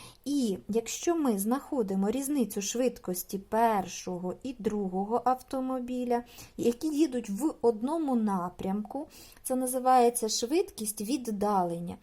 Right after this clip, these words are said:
Бо перший автомобіль швидше їде, і він віддаляється від другого автомобіля на скільки?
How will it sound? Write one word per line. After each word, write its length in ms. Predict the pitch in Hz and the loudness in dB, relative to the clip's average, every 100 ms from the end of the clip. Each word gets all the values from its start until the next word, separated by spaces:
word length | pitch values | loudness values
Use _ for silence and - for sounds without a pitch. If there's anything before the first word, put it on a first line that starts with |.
| - - - | -16 -20 -10
Бо 200 | 208 254 | 2 2
перший 540 | 262 294 294 269 - 214 | 4 6 8 6 4 -2
автомобіль 600 | 208 214 208 208 196 185 | -2 -2 -2 -2 -2 -4
швидше 560 | - 185 240 349 - | -6 -2 -2 0 2
їде, 380 | 403 226 226 180 175 | 2 2 -2 -2 -4
і 140 | 226 240 | -4 -2
він 220 | 311 311 | 0 2
віддаляється 1120 | 311 294 330 359 349 277 208 185 190 - 196 | 0 2 2 6 6 4 2 -2 -4 -4 -2
від 400 | 196 254 208 - - - - - | -2 -2 -4 -8 -20 -20 -14 -8
другого 640 | 170 214 233 226 277 320 | -2 2 2 2 0 0
автомобіля 840 | - 330 - 349 349 339 339 330 311 | -2 -4 -4 -2 0 4 4 4 0
на 220 | 247 294 | 0 0
скільки? 600 | 320 - 262 226 175 - | 2 0 0 -2 -2 -8